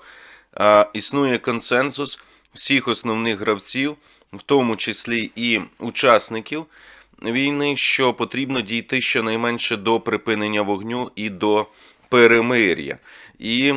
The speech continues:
власне кажучи, С Ш А наполягають на цьому, як і наші європейські партнери.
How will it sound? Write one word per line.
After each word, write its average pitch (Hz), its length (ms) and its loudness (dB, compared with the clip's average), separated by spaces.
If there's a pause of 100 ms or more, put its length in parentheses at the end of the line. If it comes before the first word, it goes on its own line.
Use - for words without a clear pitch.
власне 113 500 0
кажучи, 120 460 0
С 110 180 -4
Ш 131 220 6
А 123 40 6
наполягають 110 880 4
на 104 120 0
цьому, 147 380 2
як 117 300 2
і 127 40 0
наші 120 440 2
європейські 98 800 -2
партнери. 151 640 0